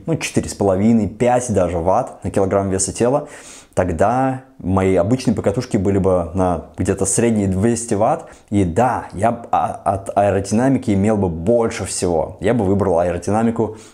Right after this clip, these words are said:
а, versus вес. А, желательно и лёгкий, и аэродинамичный, конечно. Но если бы вот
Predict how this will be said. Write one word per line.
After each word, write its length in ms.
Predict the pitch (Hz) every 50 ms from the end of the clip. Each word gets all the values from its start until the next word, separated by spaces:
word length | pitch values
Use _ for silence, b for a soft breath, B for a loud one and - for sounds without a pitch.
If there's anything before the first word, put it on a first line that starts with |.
| B B
а, 540 | - 92 92 92 90 87 87 85 82 76 - -
versus 560 | - 95 87 104 98 95 - 101 87 - 98
вес. 360 | 95 104 92 - - - - B B B B B B B B B
А, 200 | B 92 92 85
желательно 580 | 82 - 107 123 - - 120 107 104 98 95 - -
и 340 | 95 98 95 90 85 - -
лёгкий, 400 | 98 104 147 170 170 - 165 151
и 60 | 92 -
аэродинамичный, 720 | 98 101 98 95 101 85 101 98 92 90 90 - 87 80
конечно. 320 | - 87 82 85 87 80 - - - - _
Но 360 | - 110 123 127 120 - B B B B B B B B
если 200 | - 101 - -
бы 120 | 104 101 95
вот 200 | 95 98 95